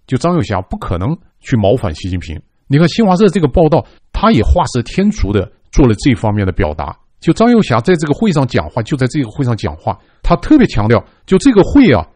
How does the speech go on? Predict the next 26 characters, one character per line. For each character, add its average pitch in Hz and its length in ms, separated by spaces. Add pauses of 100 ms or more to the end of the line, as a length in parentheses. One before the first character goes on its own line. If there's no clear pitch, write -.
(160)
解 147 180
放 180 140
军 185 200
纪 247 220
念 147 280 (240)
中 226 160
国 208 80
人 147 120
民 123 200
抗 - 220
日 143 80
战 139 220
争 135 200 (200)
即 160 260
世 214 220
界 147 100
反 165 280
法 87 220
西 - 180
斯 - 440 (260)
战 180 180
争 165 160
胜 208 200
利 143 100
八 160 300
十 160 140